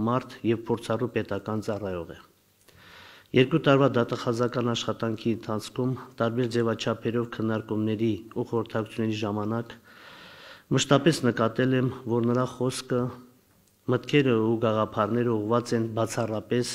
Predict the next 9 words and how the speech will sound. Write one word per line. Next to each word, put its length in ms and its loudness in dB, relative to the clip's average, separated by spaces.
մեր 140 2
պետությանն 540 -2
ու 80 -4
ժողովրդին 420 -4
ծառայելուն, 600 -4
մեր 140 8
երկրի 340 4
շահերը 400 2
պաշտպանելուն, 720 -4